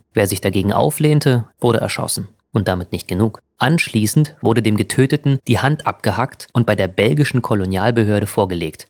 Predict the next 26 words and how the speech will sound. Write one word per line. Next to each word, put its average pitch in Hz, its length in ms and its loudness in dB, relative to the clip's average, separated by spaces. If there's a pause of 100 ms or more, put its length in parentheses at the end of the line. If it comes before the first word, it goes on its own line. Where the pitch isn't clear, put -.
als 98 180 -2
Beweis 95 480 0
dafür, 104 560 0 (120)
dass - 120 -4
die 101 120 -4
verschossene - 580 -2
Kugel 101 460 0 (120)
nicht 95 240 -4
vergeudet 98 480 -2
war. 85 220 -8 (1300)
Wir 113 140 2
sehen 127 260 2
also, 98 320 0
dass 90 200 0
die 110 120 0
Entdeckung 90 640 -2 (120)
und 101 180 -4
Entwicklung 92 460 -2
chemischer 113 400 0
Stoffe 135 500 0
das 104 160 0
Schicksal 110 460 0
ganzer 104 320 0
Regionen 92 360 0
beeinflussen - 540 -4
können. 104 220 -8